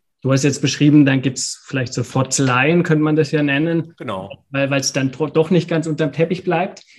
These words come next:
Speaker 1: Aber der entscheidendere Punkt ist erstmal quasi, dass wir was unterdrücken.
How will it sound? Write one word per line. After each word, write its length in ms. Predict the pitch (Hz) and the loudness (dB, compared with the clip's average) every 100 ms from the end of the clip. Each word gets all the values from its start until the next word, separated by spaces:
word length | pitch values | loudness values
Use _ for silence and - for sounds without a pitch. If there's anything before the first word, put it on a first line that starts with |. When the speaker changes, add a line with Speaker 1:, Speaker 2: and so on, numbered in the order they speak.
| _ _ | _ _
Speaker 1:
Aber 440 | 151 156 170 139 - _ _ | -4 -2 -2 -4 -14 _ _
der 220 | 175 160 | -2 0
entscheidendere 600 | 160 156 165 208 202 190 | 2 0 2 2 0 -2
Punkt 300 | 185 190 196 | -2 -2 0
ist 120 | 190 180 | -2 -4
erstmal 840 | 151 160 - - 185 190 202 - _ - | -4 -4 -6 -4 -2 -2 -4 -8 _ -12
quasi, 680 | - 156 156 165 165 160 - _ _ _ | -2 0 2 2 0 -2 -12 _ _ _
dass 520 | 147 165 170 - _ | 0 0 -2 -8 _
wir 260 | 160 160 156 | 2 4 4
was 220 | 160 160 | 2 2
unterdrücken. 760 | 156 139 139 143 151 - 113 | 0 0 -2 -4 -6 -8 -14